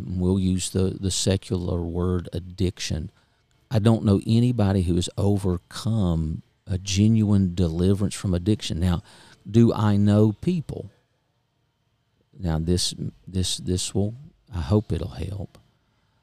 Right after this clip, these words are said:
Do I know people that continually battle an addiction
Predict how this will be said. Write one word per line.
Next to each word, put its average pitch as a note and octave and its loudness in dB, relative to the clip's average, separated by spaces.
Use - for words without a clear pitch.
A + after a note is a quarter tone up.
Do G#2+ 4
I G2+ 4
know A#2 2
people F2+ -6
that F#2+ -6
continually F2+ 0
battle - -8
an - -8
addiction - -12